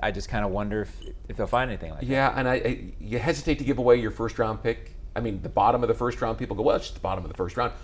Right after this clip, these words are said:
Speaker 2: Well, that was Anton Harrison this year. Would you trade that away, right?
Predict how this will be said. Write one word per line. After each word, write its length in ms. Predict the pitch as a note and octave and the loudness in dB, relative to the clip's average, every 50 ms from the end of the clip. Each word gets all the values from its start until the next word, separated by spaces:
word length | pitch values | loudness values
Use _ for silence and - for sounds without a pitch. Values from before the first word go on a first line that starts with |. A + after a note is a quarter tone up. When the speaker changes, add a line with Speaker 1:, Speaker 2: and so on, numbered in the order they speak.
| - - - | -10 -6 -2
Speaker 2:
Well, 100 | A2+ A2 | 2 4
that 160 | B2+ A#2+ A2+ | 4 6 4
was 160 | A#2+ A#2 - | 4 0 0
Anton 280 | - A#2+ A2+ A2 G#2 G2 | 0 -2 -2 -2 -2 0
Harrison 340 | A#2+ D3+ E3+ E3 - F2+ | 0 0 0 -2 -4 -8
this 160 | F2 E2+ - - | -8 -6 -6 -6
year. 100 | D2+ F#2 | -4 -4
Would 140 | G2 F#2 | -4 -4
you 60 | G2 - | -4 -4
trade 180 | - A2+ G2+ G2 | -2 -2 -2 -2
that 160 | F#2 F#2 G#2 | 0 0 0
away, 320 | A#2+ C#3+ - - - - - - - - - | 2 2 2 0 -2 -4 -8 -10 -10 -10 -6
right? 300 | - - G#2 C3 E3 - | -2 2 2 2 2 0